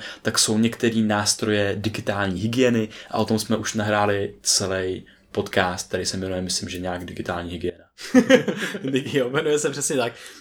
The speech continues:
Speaker 2: No ale to je krásný, protože mě se tady nakreslila do hlavy, nakreslil do hlavy úplně nový obrázek. A to je právě to,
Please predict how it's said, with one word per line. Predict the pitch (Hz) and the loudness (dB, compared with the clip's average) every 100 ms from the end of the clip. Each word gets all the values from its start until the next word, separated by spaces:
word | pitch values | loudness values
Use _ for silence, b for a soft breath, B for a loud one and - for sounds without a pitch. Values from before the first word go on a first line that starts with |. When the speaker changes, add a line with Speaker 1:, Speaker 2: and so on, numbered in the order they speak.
| - | 0
Speaker 2:
No | |
ale | 165 | 2
to | 175 | 2
je | 180 | 2
krásný, | 170 170 170 170 | 4 4 4 0
protože | 147 151 | -2 -2
mě | 139 | -2
se | |
tady | - 151 | 0 0
nakreslila | 143 135 135 - 143 | 0 0 0 0 0
do | 143 131 | 2 0
hlavy, | 139 143 135 - | 0 -2 -8 -2
nakreslil | 131 139 143 - 139 | -2 0 -2 -2 2
do | 127 | 2
hlavy | 135 143 | 2 -2
úplně | - 147 151 | -2 -2 2
nový | 151 165 | 4 4
obrázek. | 135 110 110 104 - B B B | 2 0 0 -2 -6 B B B
A | 127 | -2
to | 139 | 2
je | 135 | 4
právě | 135 139 143 | 6 4 4
to, | 123 117 | 4 2